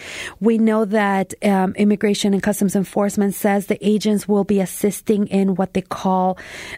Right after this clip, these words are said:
uh, quote, "targeted enforcement efforts."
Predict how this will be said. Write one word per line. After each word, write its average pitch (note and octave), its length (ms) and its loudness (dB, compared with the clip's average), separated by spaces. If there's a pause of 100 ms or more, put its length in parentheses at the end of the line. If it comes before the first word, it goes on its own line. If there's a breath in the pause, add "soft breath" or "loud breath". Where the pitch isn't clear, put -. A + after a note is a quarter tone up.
uh, F#3+ 200 -4
quote, - 400 -2
"targeted G3+ 380 0
enforcement G3+ 640 -2
efforts." C4+ 640 -2